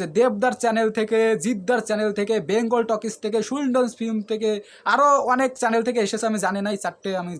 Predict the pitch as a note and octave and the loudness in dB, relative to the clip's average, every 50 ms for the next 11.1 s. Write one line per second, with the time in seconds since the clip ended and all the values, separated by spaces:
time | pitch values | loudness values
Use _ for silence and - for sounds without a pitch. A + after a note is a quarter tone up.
0 | - E3+ E3 F3+ F#3 G3 - - C3 F#3+ G3 G3+ G#3 G3 - A3 G#3 F3 F3 F#3+ | -4 -2 -2 -2 -6 -8 -10 -6 -4 -2 0 0 0 -2 -2 -4 -4 -4 -4 -6
1 | G#3 - _ _ _ _ _ _ _ _ - F#3 E3 D3 C#3+ D#3 F3+ G#3 A3 G#3+ | -10 -12 _ _ _ _ _ _ _ _ -10 -8 -6 -6 -6 -2 0 0 0 2
2 | A3 A#3+ A3 A3+ A3 A3 - _ - - _ _ _ _ _ D#3+ C#3+ B2+ A#2+ - | 2 2 2 2 2 0 -4 _ -20 -20 _ _ _ _ _ -2 -2 -2 -4 -8
3 | _ _ _ _ _ _ _ _ _ - B3 C#4+ C4 F3 G#3+ A3 A#3+ C4 C#4 C#4+ | _ _ _ _ _ _ _ _ _ -2 0 2 2 4 4 4 4 4 4 2
4 | D4+ C#4+ C4+ B3+ C#4+ C4 - - C#4 A#3 C4+ A#3+ A3 A3 G3 G3+ - _ _ - | 2 2 2 2 0 0 -2 -4 -4 -2 2 2 2 2 0 -4 -10 _ _ 0
5 | A#3+ A3 G#3 F3+ E3+ E3 D#3 D3 F3+ G3+ A#3 A#3+ A#3 A3+ A3 - G#3+ A3+ A#3+ B3+ | 0 2 2 0 -2 -4 -2 0 2 2 2 2 0 0 -2 -2 -2 0 0 0
6 | B3 - - A#3+ A#3 A3 G#3+ - - - G#3+ G3 - - - - F3+ E3+ D#3 D3 | -2 -2 -4 -2 -2 -2 -2 -4 -4 -2 -2 -2 -2 -4 -6 -6 -4 -4 -4 -4
7 | C3 B2+ B2+ - - F#3 G#3 G#3+ G3 F#3 G#3 A3+ A3 A3+ A3 A3 A3 G#3 G3+ D#3+ | -6 -8 -8 -10 -8 -4 -2 -2 -2 0 0 0 0 0 0 -2 -2 -2 0 0
8 | E3+ E3 D#3+ C#3+ C#3+ C#3+ C#3 C3 D3 G3 F#3 D#3+ B2+ - B2+ A#2+ - - - - | 0 0 0 -2 -6 -8 -8 -8 -8 -8 -6 -6 -6 -8 -10 -16 -16 -20 -20 -20
9 | - - A3+ A3 G#3+ F3+ G#3 A3 G#3+ G#3+ G#3+ A3 G#3 G#3 F#3 G3+ G3 - - - | -8 -2 -2 0 0 2 2 0 0 2 0 2 2 2 2 0 -4 -10 -8 -4
10 | A3 G#3+ G3+ G#3 G3+ G3 F#3+ F3+ F#3 F#3+ F#3+ F#3 F3+ F#3 D#3+ - E3+ E3 - F3 | -2 0 0 0 0 0 0 -2 -2 -2 -2 -2 -2 -2 -4 -6 -8 -10 -10 -12
11 | D#3 | -12